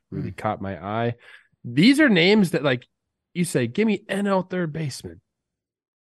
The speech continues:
Speaker 1: These are not the names that you would, uh, initially just jump out to you and, like, be, "Oh, those, that's an N L third baseman." Like, where's Austin Riley? What's going on with that?
Speaker 2: Arenado.
Speaker 1: Arenado, exactly.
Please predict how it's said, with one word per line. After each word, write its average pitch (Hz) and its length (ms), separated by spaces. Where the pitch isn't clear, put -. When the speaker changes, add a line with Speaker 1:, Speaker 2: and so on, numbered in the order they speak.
Speaker 1:
These 170 240
are 202 100
not 151 260
the 143 100
names 123 460
that 113 100
you 113 160
would, 104 260
uh, 98 260
initially 107 360
just 98 220
jump 110 300
out 98 200
to - 120
you 92 200
and, 90 100
like, 85 140
be, 90 80
"Oh, 160 160
those, 120 200
that's 113 220
an 117 60
N 110 80
L 110 60
third 104 180
baseman." 95 420
Like, 90 200
where's 107 220
Austin 120 320
Riley? 127 360
What's 101 180
going 113 260
on 113 140
with 117 120
that? 151 260
Speaker 2:
Arenado. 113 600
Speaker 1:
Arenado, 123 680
exactly. 107 600